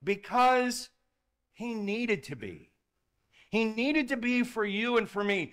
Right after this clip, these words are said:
He needed to be for our salvation. That was the only way a perfect man, the Son of God, could be the only sacrifice that would save us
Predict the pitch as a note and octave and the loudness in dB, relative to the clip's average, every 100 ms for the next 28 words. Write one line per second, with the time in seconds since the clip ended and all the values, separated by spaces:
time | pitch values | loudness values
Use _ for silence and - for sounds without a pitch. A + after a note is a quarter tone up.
0 | - - A#3 A#3 A#3+ D#4+ F4 E4+ A3+ G#3+ | -10 -4 -2 0 0 2 0 0 -2 -2
1 | A3 A3 G#3+ G3+ A3+ A#3 - A3 A3 A3+ | -4 -2 2 4 4 2 4 4 4 2
2 | G#3+ D#3+ - - G#3+ C4 B3 G3+ B3+ B3 | 0 -8 -10 -2 2 2 2 -2 2 6
3 | C#4+ F4 E4+ E4 D4+ D4 C4+ D3 - _ | 8 8 6 4 8 8 8 4 -2 _
4 | _ _ _ _ _ _ _ _ _ _ | _ _ _ _ _ _ _ _ _ _
5 | _ _ _ _ - - D4+ E4 E4+ A#3 | _ _ _ _ -8 2 4 4 2 0
6 | A#3 C#4 C4+ G#3 B2 - _ _ _ _ | 4 6 8 6 2 -6 _ _ _ _
7 | _ _ _ _ _ _ _ _ _ _ | _ _ _ _ _ _ _ _ _ _
8 | _ _ _ _ _ _ _ _ _ _ | _ _ _ _ _ _ _ _ _ _
9 | _ _ A2+ - G#3 G#3+ F3 F3 E3 G#2 | _ _ -6 -2 2 2 4 6 8 8
10 | E2+ - - _ _ _ _ _ _ _ | 2 -8 -20 _ _ _ _ _ _ _
11 | _ _ _ _ _ _ _ _ _ E3+ | _ _ _ _ _ _ _ _ _ -8
12 | - G#3 F#3+ F#3+ B3+ D#4 D#4+ - - B3 | -4 -4 0 4 4 4 0 -2 2 2
13 | B3+ B3+ F#3 F#3+ F3 E3+ F3+ F3 F3 - | 2 -2 -4 0 0 0 -4 -4 -6 -4
14 | A#3 C#4+ D4 C#4 | -2 2 4 4